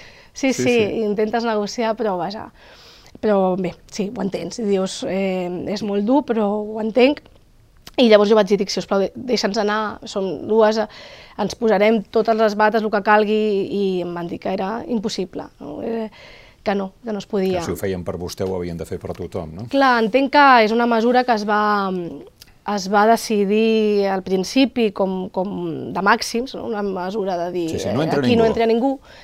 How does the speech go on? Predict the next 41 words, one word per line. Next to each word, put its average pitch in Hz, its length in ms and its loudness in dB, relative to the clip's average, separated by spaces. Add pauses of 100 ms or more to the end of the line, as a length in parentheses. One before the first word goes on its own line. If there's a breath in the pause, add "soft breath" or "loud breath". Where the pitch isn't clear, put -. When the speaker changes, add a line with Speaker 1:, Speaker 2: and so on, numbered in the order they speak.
(640 soft breath)
Speaker 1:
i 220 800 4
que 202 120 0
després 202 260 0
es 208 80 -2
va 220 80 2
corregir, 214 380 2
per 208 80 0
això 202 160 -2
dic 196 100 0
que 202 80 -2
amb 196 140 0
el - 20 0
meu 185 140 -2
pare 196 100 2
va 196 80 0
ser 202 140 -2
diferent, 202 280 -2
perquè 208 200 0
jo 196 80 2
el - 20 -2
meu 196 80 -6
pare 208 160 -2
sí 240 160 -4
que 196 80 -2
el 180 60 -2
vaig 180 120 -6
poder 190 200 0
veure, 175 340 0
vull 185 80 0
dir 180 160 0
que 196 80 0
Speaker 2:
Ah. 165 220 4
Speaker 1:
en, 190 180 0
en, 190 240 -2
en 202 280 -2
un 233 200 2
dia 233 160 4
i 233 60 4
mig 220 160 -2
de 226 100 0
diferència, 233 720 0